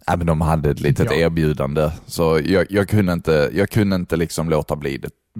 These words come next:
Speaker 1: Alltså tolv kronor för en domän på ett helt år. Jag kände liksom, nej, det här måste vi ha.
Speaker 2: Ja, ja, men absolut.
Speaker 1: Så att, eh,
Speaker 2: Det var, eh, mycket, mycket bra beslut, skulle jag vilja säga.
Speaker 1: Ja,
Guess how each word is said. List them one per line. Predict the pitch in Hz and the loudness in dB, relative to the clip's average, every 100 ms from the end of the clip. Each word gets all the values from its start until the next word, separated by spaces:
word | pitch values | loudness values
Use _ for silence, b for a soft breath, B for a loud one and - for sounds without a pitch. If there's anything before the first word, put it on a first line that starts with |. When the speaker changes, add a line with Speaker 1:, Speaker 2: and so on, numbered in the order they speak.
| 90 71 95 76 | -6 -6 -6 -2
Speaker 1:
Alltså | 107 107 | 0 -2
tolv | 101 147 113 90 87 | -2 2 2 2 2
kronor | 101 98 82 78 | 2 4 2 0
för | 92 | 2
en | 90 | 2
domän | 92 92 73 73 | 2 2 0 0
på | 80 | -2
ett | 73 | 0
helt | 82 78 - | 2 2 2
år. | 76 67 - - - | 2 0 -4 -6 0
Jag | 98 | 2
kände | 107 92 82 | 2 2 0
liksom, | 82 76 76 - | 0 -2 -4 -4
nej, | 98 73 - | -4 -2 -2
det | 107 | 0
här | 104 85 | 2 2
måste | 85 - - | 2 -2 -4
vi | 67 | -4
ha. | 64 52 - - b b | -2 -2 -6 -18 b b
Speaker 2:
Ja, | 180 175 113 | 2 2 2
ja, | 123 | -2
men | 123 120 - | -4 -4 -8
absolut. | 123 - 131 123 120 98 | -10 -4 0 2 2 2
Speaker 1:
Så | - | 2
att, | 90 85 - 82 | 4 4 2 2
eh, | 82 80 80 78 76 | 4 6 4 2 2
Speaker 2:
Det | 135 123 | 0 2
var, | 123 120 117 | 2 0 0
eh, | 87 104 135 139 135 139 | -4 -4 4 6 6 6
mycket, | 139 - _ - 127 | 4 0 _ -8 -6
mycket | 127 131 156 151 - _ - 131 101 | -2 0 2 0 -4 _ -6 -6 -4
bra | 69 | -8
beslut, | 80 107 - - | -10 -14 -16 -14
skulle | - 101 | -10 -6
jag | |
vilja | 98 | 0
säga. | 101 | 4
Speaker 1:
Ja, | 92 90 | 4 4